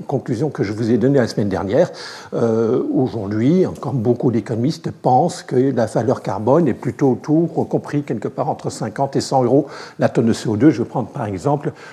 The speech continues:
le rapport Stern-Stiglitz de deux mille dix-huit, commandé par, euh, par le président de la République, qui, euh, qui lui proposait une, une valeur carbone autour de quatre-vingts euros la tonne de C O deux. Donc là, j'y suis au double. Donc, donc, euh, voilà, je, je vais vous expliquer maintenant pourquoi il y a ce désaccord.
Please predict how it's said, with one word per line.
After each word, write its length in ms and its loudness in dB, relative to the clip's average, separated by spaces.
le 100 2
rapport 600 2
Stern-Stiglitz 840 -2
de 80 -6
deux 340 -2
mille 160 2
dix-huit, 440 -2
commandé 400 -4
par, 240 -8
euh, 60 -4
par 140 0
le 100 0
président 400 -2
de 60 -4
la 80 0
République, 520 -2
qui, 320 0
euh, 240 -2
qui 140 -4
lui 340 2
proposait 500 -2
une, 300 -4
une 280 -2
valeur 420 0
carbone 340 0
autour 220 -2
de 100 0
quatre-vingts 640 0
euros 220 -2
la 120 -2
tonne 200 -6
de 80 -4
C 160 -10
O 40 -4
deux. 180 -10
Donc 160 2
là, 120 0
j'y 120 0
suis 320 0
au 60 0
double. 380 -2
Donc, 260 0
donc, 240 2
euh, 60 4
voilà, 220 4
je, 240 2
je 160 2
vais 260 4
vous 180 2
expliquer 380 2
maintenant 300 2
pourquoi 440 2
il 80 2
y 40 4
a 40 0
ce 140 -4
désaccord. 880 -2